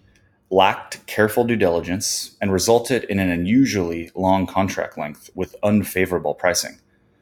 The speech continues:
We were locked in, and no one was happy about it. The problem was that the person who made the decision was a senior executive still with the company.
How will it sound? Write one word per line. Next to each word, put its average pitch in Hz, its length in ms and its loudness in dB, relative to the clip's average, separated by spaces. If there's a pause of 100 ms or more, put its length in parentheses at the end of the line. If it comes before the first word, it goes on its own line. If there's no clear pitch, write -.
(220)
We 117 100 6
were 113 140 8
locked 98 300 6
in, 92 360 0
and 95 140 2
no 95 120 4
one 87 160 2
was 80 140 -8
happy 85 260 -4
about 64 260 -10
it. - 120 -18 (680)
The 117 80 4
problem 147 360 4
was 104 120 2
that 113 120 6
the - 60 -8
person 127 360 -4
who 98 80 -2
made 104 180 0
the 101 60 -2
decision 95 420 -2
was 82 140 -6
a 87 60 -8
senior 117 420 2
executive 90 480 -2
still 85 260 0
with 92 100 -4
the - 60 -8
company. - 400 -6